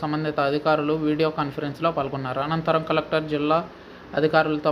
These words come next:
మాట్లాడుతూ ఈ నెల ఇరవై ఏడవ తేదీ నుంచి మార్చి తొమ్మిదవ తేదీ వరకు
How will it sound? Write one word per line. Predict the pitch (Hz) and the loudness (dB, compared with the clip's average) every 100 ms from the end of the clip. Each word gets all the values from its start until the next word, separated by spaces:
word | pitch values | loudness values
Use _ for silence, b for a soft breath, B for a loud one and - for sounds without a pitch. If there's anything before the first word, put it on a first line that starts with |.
| 151 | 0
మాట్లాడుతూ | 151 156 147 160 151 | 0 0 2 0 0
ఈ | 151 | 2
నెల | 156 160 151 | 2 2 2
ఇరవై | 147 156 151 | 0 0 2
ఏడవ | 143 151 156 | 2 2 0
తేదీ | 151 143 139 | 0 -2 -4
నుంచి | 139 160 151 | -4 -4 -2
మార్చి | 151 151 160 | -4 -4 -4
తొమ్మిదవ | 147 151 156 | -2 0 0
తేదీ | 147 139 139 | 0 0 -2
వరకు | 143 | -2